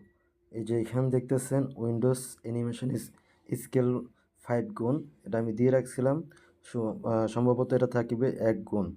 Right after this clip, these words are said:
ঠিক আছে? শুরুতে সবার ফোনে এরকমটা থাকে আর কি। আহ,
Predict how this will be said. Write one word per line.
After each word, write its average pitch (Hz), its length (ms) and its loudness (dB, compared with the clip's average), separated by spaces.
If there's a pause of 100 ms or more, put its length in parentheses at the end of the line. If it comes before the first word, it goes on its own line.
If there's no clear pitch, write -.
(440)
ঠিক 143 120 -4
আছে? 131 240 -2 (460)
শুরুতে 127 480 0
সবার 120 300 2
ফোনে 123 320 2
এরকমটা 113 460 0
থাকে 101 300 -2
আর 95 140 -2
কি। 113 140 -2 (540)
আহ, 101 380 -2